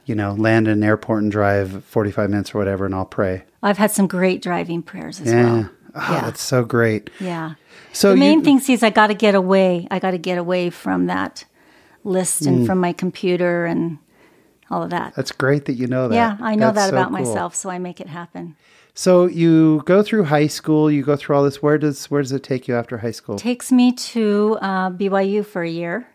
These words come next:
Speaker 1: Oh, yeah.
Speaker 2: Yeah, it was the getaway from,
Speaker 1: Boy,
Speaker 2: for
Speaker 1: it was a
Speaker 2: Arizona.
Speaker 1: getaway from the heat.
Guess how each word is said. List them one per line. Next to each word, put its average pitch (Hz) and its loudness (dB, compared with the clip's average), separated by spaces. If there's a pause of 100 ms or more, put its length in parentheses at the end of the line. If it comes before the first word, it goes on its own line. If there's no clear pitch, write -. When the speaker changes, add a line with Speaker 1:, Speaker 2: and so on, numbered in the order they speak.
Speaker 1:
Oh, 185 0
yeah. 165 2 (120)
Speaker 2:
Yeah, 185 -4 (120)
it 202 -8
was 208 -8
the 202 -6
getaway 196 -2 (140)
from, 160 2
Speaker 1:
Boy, 147 2
Speaker 2:
for 202 -12
Speaker 1:
it 190 -6
was 190 -6
a 165 2
Speaker 2:
Arizona. 151 2
Speaker 1:
getaway 180 6
from 151 2
the 120 4
heat. 147 2